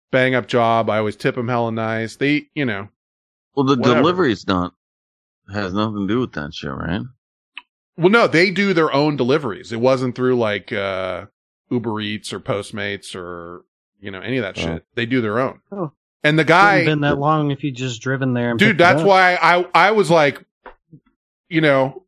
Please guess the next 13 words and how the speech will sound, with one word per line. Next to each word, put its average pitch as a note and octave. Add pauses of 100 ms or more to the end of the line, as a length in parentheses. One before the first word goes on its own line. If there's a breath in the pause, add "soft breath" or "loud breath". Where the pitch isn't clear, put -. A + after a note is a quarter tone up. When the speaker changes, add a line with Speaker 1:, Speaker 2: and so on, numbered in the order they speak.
Speaker 1:
when E3
my, D#3
when D#3+
I D#3+
finally G3
called D#3
him, G#2+
I B2+
was B2
ready C3+
to A#2
cancel C#3+
it G3+